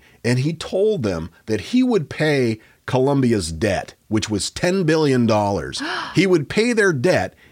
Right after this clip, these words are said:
Speaker 1: if they would change the extradition laws. That's how much money this guy had.
Speaker 2: Did they?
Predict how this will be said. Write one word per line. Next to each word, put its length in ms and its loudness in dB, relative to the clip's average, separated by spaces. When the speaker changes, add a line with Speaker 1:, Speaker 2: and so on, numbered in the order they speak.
Speaker 1:
if 180 2
they 120 4
would 180 2
change 420 0
the 140 2
extradition 640 0
laws. 420 -8
That's 220 -6
how 100 -4
much 200 -2
money 480 0
this 220 0
guy 280 -4
had. 380 -10
Speaker 2:
Did 200 -4
they? 260 -4